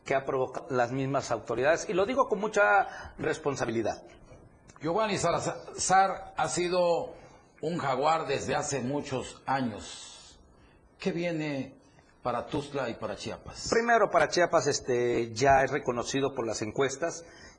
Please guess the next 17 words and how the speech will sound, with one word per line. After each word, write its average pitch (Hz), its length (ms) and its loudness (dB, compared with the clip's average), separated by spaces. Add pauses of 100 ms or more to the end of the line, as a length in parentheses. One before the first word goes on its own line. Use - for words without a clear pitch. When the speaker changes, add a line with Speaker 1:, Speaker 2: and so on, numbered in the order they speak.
(140)
Speaker 1:
que 110 220 2
Eduardo 120 300 2
Ramírez 127 540 0
Aguilar 123 540 2 (460)
es 139 160 0
el 143 120 0
coordinador 123 440 0
de 139 100 0
la 117 100 0
cuatro 120 320 -2
T 120 120 -4
en 113 120 -4
Chiapas. - 420 -10 (120)
Speaker 2:
Sí. - 180 -2
Speaker 1:
Y 131 60 0
Giovanni 131 340 0
Salazar 127 480 0